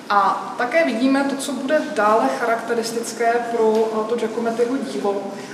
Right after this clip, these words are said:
a to je práce s proporcemi. Giacometti si bude záměrně s lidskými proporcemi hrát. Některé části těla bude zvětšovat a jiné zase zmenšovat.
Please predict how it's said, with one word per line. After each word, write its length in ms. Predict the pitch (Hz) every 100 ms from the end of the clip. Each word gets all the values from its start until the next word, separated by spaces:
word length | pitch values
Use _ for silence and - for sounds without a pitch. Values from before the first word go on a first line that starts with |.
| -
a 340 | 208 202 190 -
to 120 | 233
je 160 | 262 269
práce 520 | - 226 233 - 269
s 140 | -
proporcemi. 960 | - 233 214 233 233 233 - 214 190 - - - - - -
Giacometti 420 | 254 247 269 269
si 140 | 262 240
bude 240 | 254 285
záměrně 720 | 247 247 247 262 269 269 277
s 280 | 262 - 240
lidskými 480 | 233 - - 262 262
proporcemi 640 | 254 240 254 254 - 277 277
hrát. 520 | 226 202 196 233 - - - - - 214
Některé 460 | 226 233 294 285
části 460 | 285 254 254 - 269
těla 640 | - 247 247 254 277 -
bude 200 | 240 269
zvětšovat 920 | - 202 208 - 247 240 240 240 233 -
a 60 |
jiné 320 | 208 220 226 226
zase 240 | 226 247
zmenšovat. 800 | 220 202 196 190 - 220 180 156